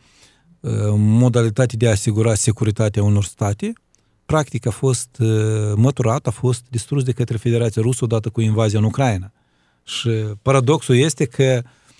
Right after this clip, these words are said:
asupra statutului de neutralitate a Republicii Moldova insistă Federația Rusă sau insistă anumiți politicieni,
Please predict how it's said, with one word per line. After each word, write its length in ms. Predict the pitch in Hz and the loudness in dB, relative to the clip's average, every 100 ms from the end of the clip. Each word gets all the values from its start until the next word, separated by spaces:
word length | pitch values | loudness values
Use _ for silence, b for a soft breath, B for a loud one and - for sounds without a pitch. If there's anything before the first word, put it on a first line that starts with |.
| b b b - | b b b -6
asupra 440 | 127 110 147 147 | -4 -4 -2 -2
statutului 480 | - 131 139 127 117 | -2 -4 -4 -4 2
de 60 | |
neutralitate 760 | 123 120 113 113 104 120 107 113 | 2 2 0 -2 0 -2 0 0
a 40 | |
Republicii 420 | 110 104 117 104 113 | 0 -2 -4 -2 0
Moldova 440 | 107 113 110 110 | 2 2 2 2
insistă 720 | 117 110 - 143 - 110 107 | 2 2 0 -2 0 -4 -4
Federația 440 | - 113 113 107 113 | -4 -2 0 0 -2
Rusă 240 | 135 156 | -2 -4
sau 360 | 156 - 127 147 | -6 -2 0 0
insistă 400 | 120 - 127 127 | 0 0 -2 0
anumiți 380 | 113 120 120 - | 2 2 -2 -2
politicieni, 680 | 151 135 - - 120 143 | 0 0 -2 0 0 0